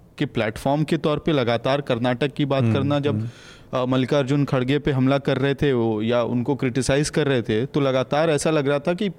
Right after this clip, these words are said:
Speaker 1: ये संसद नहीं है बल्कि कर्नाटक का चुनावी मंच है
Speaker 2: चुनावी
Speaker 1: कोई।
Speaker 2: मंच है।
Speaker 1: और दूसरा, आंध्र प्रदेश में जहाँ टीडीपी नाराज चल रही है बजट को लेके,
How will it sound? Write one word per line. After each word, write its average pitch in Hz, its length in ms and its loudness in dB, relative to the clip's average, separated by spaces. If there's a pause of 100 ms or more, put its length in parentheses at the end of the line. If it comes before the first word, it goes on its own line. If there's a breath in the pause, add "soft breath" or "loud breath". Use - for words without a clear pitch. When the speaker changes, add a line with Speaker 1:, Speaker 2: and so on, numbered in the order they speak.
Speaker 1:
ये 147 500 0 (180)
संसद 131 440 0
नहीं 156 200 2
है 196 80 0
बल्कि 160 420 0 (500 loud breath)
कर्नाटक 131 420 0
का 160 460 2
चुनावी 143 400 2
मंच 135 320 2
है 110 80 0
Speaker 2:
चुनावी 104 220 -2
Speaker 1:
कोई। 98 80 -8
Speaker 2:
मंच 101 160 -20
है। - 300 -20 (440 loud breath)
Speaker 1:
और 139 120 2
दूसरा, 143 420 0
आंध्र 147 360 0
प्रदेश 180 600 0 (140)
में 139 200 2
जहाँ 131 260 0
टीडीपी 131 520 -2
नाराज 127 380 2
चल 120 260 -2
रही 113 180 2
है 113 80 2
बजट 110 340 0
को 120 120 -2
लेके, 101 300 0